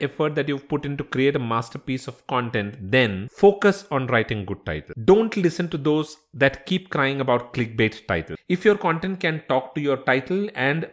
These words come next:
provide the value that the title promises, then it is not a clickbait title. So go ahead and confidently write click-worthy title. Now, if you're wondering what goes into titles that get clicks, then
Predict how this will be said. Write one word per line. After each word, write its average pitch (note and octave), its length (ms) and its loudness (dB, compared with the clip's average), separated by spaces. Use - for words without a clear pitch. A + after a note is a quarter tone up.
provide D#3+ 440 2
the F3 80 0
value C3+ 380 -2
that C#3 160 -2
the D3+ 60 -4
title B2 400 -2
promises, E3+ 680 2
then D3 140 4
it D#3+ 120 4
is C#3+ 140 2
not C3+ 380 0
a C3 80 0
clickbait G2+ 600 -2
title. D2 320 -6
So - 140 0
go D#3 220 6
ahead F#3+ 340 4
and D#3+ 220 -2
confidently G3+ 720 2
write B2+ 380 2
click-worthy B2+ 800 2
title. F2 380 -2
Now, E3+ 140 4
if G3+ 140 -2
you're C#4+ 100 6
wondering G3 420 2
what E3+ 300 2
goes F3 180 2
into F3 200 -2
titles D3+ 460 0
that C3+ 220 2
get C3 260 -2
clicks, F#3+ 380 0
then C3 320 2